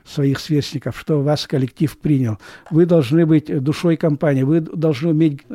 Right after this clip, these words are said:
извините за выражение, травить анекдоты, да? Вы должны уметь на-, играть на гитаре, петь песни, на баяне, быть душой компании, чтоб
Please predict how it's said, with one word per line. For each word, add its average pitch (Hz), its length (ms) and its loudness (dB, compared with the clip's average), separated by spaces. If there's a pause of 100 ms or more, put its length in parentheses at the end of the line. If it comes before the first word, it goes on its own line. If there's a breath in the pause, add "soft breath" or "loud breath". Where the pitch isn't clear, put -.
извините 151 420 0
за 131 100 -2
выражение, 143 400 0
травить 147 380 2
анекдоты, 139 540 0
да? 143 260 -2 (220 loud breath)
Вы 156 120 2
должны 160 400 2
уметь 156 380 2
на-, 139 560 -2
играть 147 400 0
на 147 80 -2
гитаре, 143 420 -2
петь 165 320 -2
песни, 143 460 -2 (320 loud breath)
на 143 160 0
баяне, 156 480 2
быть 151 360 -2
душой 151 280 -2
компании, 147 440 0
чтоб - 300 -6